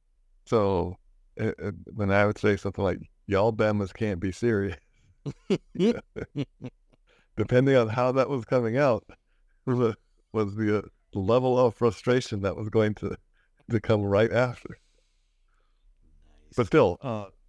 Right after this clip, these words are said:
Speaker 1: in, in all seriousness,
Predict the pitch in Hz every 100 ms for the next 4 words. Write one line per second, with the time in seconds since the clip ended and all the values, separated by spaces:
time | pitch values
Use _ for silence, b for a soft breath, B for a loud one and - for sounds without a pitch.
0 | - _ _ _ _ _ _ _ _ _
1 | - _ - 107 87 - 95 90 90 -
2 | 110 90 - 80 73 -